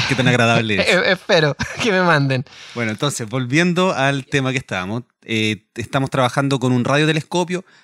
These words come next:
Speaker 1: capta otras longitudes de onda,
Speaker 2: Claro.
Speaker 1: que son las ondas de radio milimétricas y submilimétricas.
Speaker 2: Claro, submilimétricas.
Speaker 1: A través de la antena, teníamos el arreglo, se distribuyen las antenas, etcétera,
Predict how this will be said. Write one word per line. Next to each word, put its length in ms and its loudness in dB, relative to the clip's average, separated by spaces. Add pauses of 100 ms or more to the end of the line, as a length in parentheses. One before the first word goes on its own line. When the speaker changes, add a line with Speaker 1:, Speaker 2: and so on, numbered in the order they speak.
(120)
Speaker 1:
capta 340 -4
otras 220 0
longitudes 440 -2
de 100 0
onda, 360 2 (140)
Speaker 2:
Claro. 380 2
Speaker 1:
que 60 -2
son 180 -2
las 100 2
ondas 200 0
de 80 -2
radio 360 0
milimétricas 840 -2
y 80 -10
submilimétricas. 680 -4
Speaker 2:
Claro, 300 2
submilimétricas. 800 -6 (140)
Speaker 1:
A 60 -6
través 220 -2
de 100 -4
la 100 0
antena, 580 -2
teníamos 320 -6
el 80 -8
arreglo, 680 -2
se 100 -10
distribuyen 500 -6
las 160 -12
antenas, 560 -6
etcétera, 500 -6